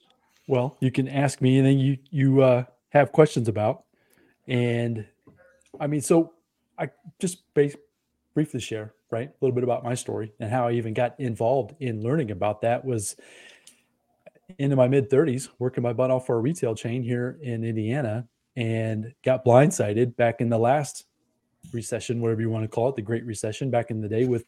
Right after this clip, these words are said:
they were closing my store, which sped up my education process, which was kind of the reason or kind of how I, I put this post out there to go live today, was that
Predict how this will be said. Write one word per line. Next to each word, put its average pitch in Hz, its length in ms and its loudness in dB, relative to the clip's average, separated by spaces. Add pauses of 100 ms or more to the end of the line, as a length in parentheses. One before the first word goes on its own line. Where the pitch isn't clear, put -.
(100)
they 123 120 0
were 117 80 -2
closing 113 380 -2
my 104 100 -6
store, 156 480 2 (640)
which - 300 0 (440)
sped - 460 4
up 160 340 6
my 123 220 0
education 131 540 2
process, 117 560 -4
which 113 120 -10
was 110 140 -12
kind 143 220 -6
of 120 40 -4
the 113 80 -4
reason 120 360 -4
or 110 140 -6
kind 127 220 -6
of 107 60 -4
how 120 160 0
I, 117 140 -2 (180)
I 123 100 -8
put 127 280 -4
this 117 160 -6
post 123 320 -2
out 120 160 0
there 117 180 -2 (120)
to 117 120 -8
go 107 140 -2
live 117 260 0
today, 127 240 2
was 110 220 -2
that 117 180 -2